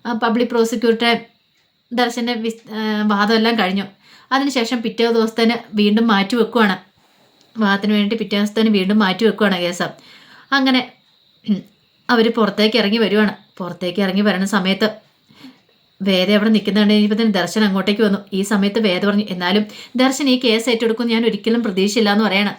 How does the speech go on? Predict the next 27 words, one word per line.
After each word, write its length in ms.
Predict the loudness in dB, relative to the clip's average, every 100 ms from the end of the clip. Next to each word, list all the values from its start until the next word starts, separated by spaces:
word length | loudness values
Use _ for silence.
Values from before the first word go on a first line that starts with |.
| -14 -14
ദർശൻ 260 | -12 -6 -2
പറഞ്ഞു, 160 | 0
"അതെന്താ? 340 | 2 2 2 2 -4 -20 -20 _ -4
ഞാൻ 160 | 0
വക്കീലല്ലേ, 640 | 0 0 2 2 2 -2 -6
എനിക്ക് 240 | -8 -6 -2
കേസ് 240 | 0 0
ഏറ്റെടുത്താൽ 320 | -2 -2 0
എന്താ 200 | 2 2
കുഴപ്പമെന്ന് 440 | 2 0 2 2 4
ചോദിക്കും. 320 | 4 2 -2 -8 -12
എന്നാലും 380 | -6 -4 -4 -6 -16 -12 -4
ഞാൻ 280 | 0 2 2
അങ്ങനെ 220 | 2 0
മൊഴി 240 | -2 0
കൊടുത്തതിൽ 400 | 0 0 2 0 0 -6 _ _ _
അതിനൊരു 280 | 0 2 2
കാരണം 480 | 2 2 2 4 4
ഉണ്ടെന്ന് 240 | 2 2
പറയണേ." 300 | 4 4 2 -2
"എന്ത് 260 | -8 -2 2
കാരണം?" 380 | 2 2 -2 -4 _ _ _ _ _ _ _ _ _ _ _ _ _ -6
"അത് 120 | -2
പിന്നെ 380 | 0 2 0 -6 _ -4
ദർശ, 260 | -2 0 0 0 0
ഞാൻ 200 | 0 2
പറഞ്ഞല്ലോ, 420 | 2 2 2 0